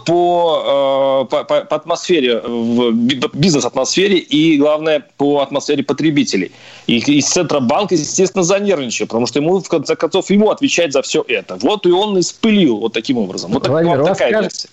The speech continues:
Speaker 2: каждый день день сурка, такое впечатление. Неделю назад мы с вами подробно разбирали вот эту нашу программу "Курс
Speaker 1: А вдруг
Speaker 2: благополучия".
Speaker 1: кто-то не слышал?
Speaker 2: Да, я вам, а, объяснял, что речь и в предложениях Глазьева, и в "Курсе благополучия" вообще не идёт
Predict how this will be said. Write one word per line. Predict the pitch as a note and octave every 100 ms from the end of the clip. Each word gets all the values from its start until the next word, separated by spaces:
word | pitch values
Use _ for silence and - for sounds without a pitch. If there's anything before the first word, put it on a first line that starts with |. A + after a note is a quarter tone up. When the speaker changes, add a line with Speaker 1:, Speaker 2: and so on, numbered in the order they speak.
| _ -
Speaker 2:
каждый | - F#3+ E3+ F3+
день | F3+ B3+ F#3
день | C#3+ G#3+
сурка, | G#3+ G3 G3 G3 C3+
такое | B2 C3+ B2
впечатление. | - C3+ F3 C3 C3 C3+
Неделю | A3+ A3
назад | G#3+ G3 G3 -
мы | C3
с |
вами | G3
подробно | D#3+ E3+ F3 A3+ F#3
разбирали | D#3 D#3 D#3+ F#3+ G#3 A2 - - -
вот | C#3
эту | D#3+
нашу | C#3+ D#3 - C#3
программу | D#3 D#3+ F#3+ C#3+
"Курс | C#3 D#3
Speaker 1:
А |
вдруг | D#3+ D#3
Speaker 2:
благополучия". | E3 E3 G3+ B3 G#3
Speaker 1:
кто-то | D3 E3
не |
слышал? | D3 D#3+ A#2+ - G2+ - - - -
Speaker 2:
Да, | E3 C3
я | B2+ D#3 G#3+
вам, | G3 E3 - -
а, | D3+ D3+ D#3
объяснял, | D#3 F3+ F3 F#3 G#3+ A3
что | - - F3+ D3+ - - -
речь | D3 A#3 - -
и | E3 F3+ -
в | -
предложениях | F3 F3+ E3 A3 G3 D3+
Глазьева, | D#3 F3+ B2+ A#2 G#2+
и | A#2 C3+
в | -
"Курсе | - G3+ F#3+
благополучия" | F3 F3 E3+ F3+ F3 C#3+ -
вообще | B2+ D#3+ - - A3+
не | F3+ D#3
идёт | D3+ G#3+ A3